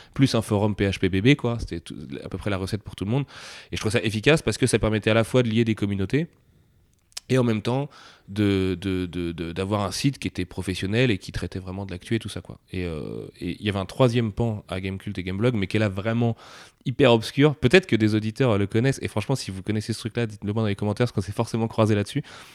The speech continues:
C'est le forum le plus roue libre sur lequel j'ai jamais été. Je pense que les, les, les trucs sombres de Reddit ou des noellistes sont rien comparé à ça. C'était vraiment,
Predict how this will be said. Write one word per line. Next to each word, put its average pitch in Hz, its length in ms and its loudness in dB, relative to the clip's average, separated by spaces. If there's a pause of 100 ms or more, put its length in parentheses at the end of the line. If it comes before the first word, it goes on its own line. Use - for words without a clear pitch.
(240)
C'est 123 200 4
le 123 140 6
forum 127 540 4
le 110 220 2
plus - 280 0
roue 113 240 4
libre 120 260 2 (140)
sur - 140 -4
lequel 113 200 6
j'ai 104 120 6
jamais 107 180 6
été. 123 260 4 (300)
Je 107 80 -2
pense 143 180 8
que 107 240 8
les, 107 200 4
les, 107 180 2
les 104 200 -2
trucs - 200 -4
sombres 127 380 2
de 101 120 2
Reddit 117 400 2 (140)
ou 107 80 -4
des 104 120 4
noellistes 110 580 4
sont - 240 -8
rien 117 260 2
comparé 101 360 -2
à 95 100 0
ça. 117 220 -2 (440)
C'était - 200 4
vraiment, 143 680 6